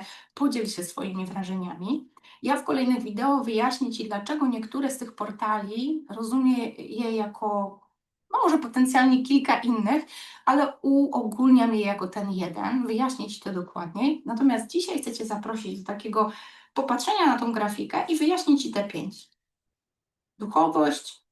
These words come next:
umysł, emocje, ciało i energia.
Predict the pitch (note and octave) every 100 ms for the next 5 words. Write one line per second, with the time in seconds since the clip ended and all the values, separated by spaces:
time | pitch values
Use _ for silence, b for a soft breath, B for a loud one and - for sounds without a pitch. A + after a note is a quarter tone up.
0 | _ A#3 A#3 A3+ A3 A3 - - _ G3
1 | G3+ F#3+ - - F#3 F#3+ F#3 _ - F#3+
2 | F3+ F3+ F3 _ - A#3 G#3 F#3+ F3+ -
3 | -